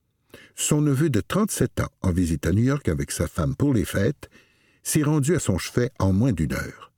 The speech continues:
Plus tard, son ami Mark Morashig s'est assis à son chevet et ils ont accueilli l'année deux mille vingt-cinq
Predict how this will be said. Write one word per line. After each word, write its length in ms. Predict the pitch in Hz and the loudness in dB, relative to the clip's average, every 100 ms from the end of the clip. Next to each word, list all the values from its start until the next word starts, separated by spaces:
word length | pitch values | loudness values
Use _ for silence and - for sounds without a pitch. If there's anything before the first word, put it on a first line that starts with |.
| _ _ _ _ _ - - | _ _ _ _ _ -20 -2
Plus 180 | 135 131 | -2 2
tard, 400 | 175 135 73 - _ _ | 2 0 -2 -12 _ _
son 300 | - 98 104 | -4 0 2
ami 380 | 123 127 170 151 _ _ _ | 4 4 2 0 _ _ _
Mark 640 | 78 95 117 135 139 - - _ | 0 2 4 2 0 -4 -16 _
Morashig 760 | 87 113 98 - 151 104 - - - - _ - | 0 2 2 0 -2 -2 -10 -18 -20 -20 _ -10
s'est 320 | - - 101 - | -4 0 0 0
assis 340 | 147 - 185 | -2 -2 -2
à 40 | 143 | -2
son 200 | 156 139 | -2 -2
chevet 380 | - - 71 - - - _ | -4 -8 -10 -14 -20 -20 _
et 280 | - 127 - | 0 0 0
ils 280 | - 104 87 | 0 0 0
ont 100 | 80 - | -2 -2
accueilli 460 | 202 156 107 90 | -2 0 0 2
l'année 280 | 76 76 71 | 0 0 -2
deux 160 | 67 185 | 0 0
mille 180 | 175 110 | 2 2
vingt-cinq 680 | 90 - 120 151 156 - | 0 0 0 0 -2 -6